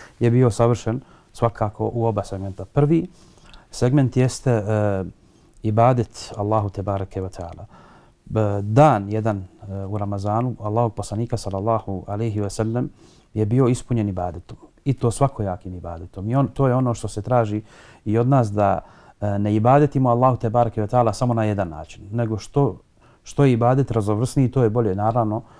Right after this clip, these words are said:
u svakom slučaju mora da, da bude u skladu sa sunnetom Allahovog poslanika, sallallahu alejhi ve sellem, i da bude iskreno, jer to su neki šartovi da, da djelo bude primljeno kod Allaha tebareke ve taala. Allahov poslanik, sallallahu alejhi ve sellem,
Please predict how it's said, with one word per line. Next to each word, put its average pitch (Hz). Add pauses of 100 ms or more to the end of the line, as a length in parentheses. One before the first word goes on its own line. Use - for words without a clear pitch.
(340)
u 101
svakom 113
slučaju 113
mora 113
da, 101 (120)
da 107
bude 113
u 98
skladu 107
sa 90 (300)
sunnetom 107
Allahovog 98
poslanika, 95
sallallahu 92
alejhi 98
ve 90
sellem, 110
i 101
da 95 (360)
bude 113
iskreno, 87
jer 85
to 98
su -
neki 95 (480)
šartovi 95
da, 92 (420)
da 98
djelo 104
bude 104
primljeno 98
kod 95
Allaha 98
tebareke 90
ve 82
taala. 78
Allahov 135
poslanik, 127
sallallahu 107
alejhi 110
ve 107
sellem, 120